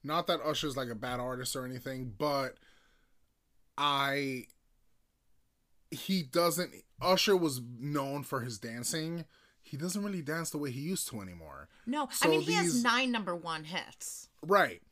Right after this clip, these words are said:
Speaker 1: But it's not about that, even. It's about the performance. You're, you're at the Super Bowl. You better be putting on a show. None of, none of this Maroon five bullshit
Speaker 2: Yeah.
Speaker 1: where
Speaker 2: Oh, get,
Speaker 1: Yeah.
Speaker 2: enough.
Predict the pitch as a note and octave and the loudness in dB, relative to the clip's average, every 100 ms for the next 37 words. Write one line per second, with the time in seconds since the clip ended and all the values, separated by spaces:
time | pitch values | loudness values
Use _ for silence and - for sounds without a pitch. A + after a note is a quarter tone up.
0 | - - F#3 F3+ A3+ G#3+ F3 C3+ D#3 D#3 | -20 0 4 6 6 6 4 2 2 2
1 | G2+ F#2+ - B2 G2 F#2 F#2 - - _ | 0 -8 -8 -8 -8 -14 -18 -20 -20 _
2 | E3 - F3 C3 D#3 D3 C#3 C3+ - - | -2 2 2 4 4 6 4 0 -6 -12
3 | _ _ _ _ _ - D3+ D#3 C#3 - | _ _ _ _ _ -2 0 0 -2 0
4 | E3+ B2+ D#2 D#2 A#2+ D#3+ F#3 C#3+ - - | 2 0 -6 -10 -2 4 6 4 -2 4
5 | F3+ F#3 F3+ G3+ D3+ - B3+ G3 C3+ A2+ | 8 10 12 10 8 6 8 6 2 -4
6 | G#2+ C#3 D3 F3 E3+ D#3+ E3+ D#3+ D3 C#3+ | -4 -4 2 4 4 2 2 0 0 -2
7 | - D#3+ C3 D#3 F3+ D#3 C#3+ E3 F3+ F3 | 0 0 0 0 0 -2 -4 -2 0 0
8 | B2 C#3 D3 D#3+ D#3 - D3+ D3 B2+ A2 | -2 -2 0 2 0 0 0 2 0 -6
9 | A#2+ A2+ - G#2 F#2+ - _ G3 F3 E3 | -6 -4 -4 -6 -10 -18 _ -12 -10 -4
10 | - C3 E3+ A#2 A3 F#3 G3+ A#3+ G#3+ - | 0 0 0 4 6 6 2 0 -2 -8
11 | - A#2+ D3+ A3 A3 F3+ - - | -14 -2 2 4 6 4 0 -14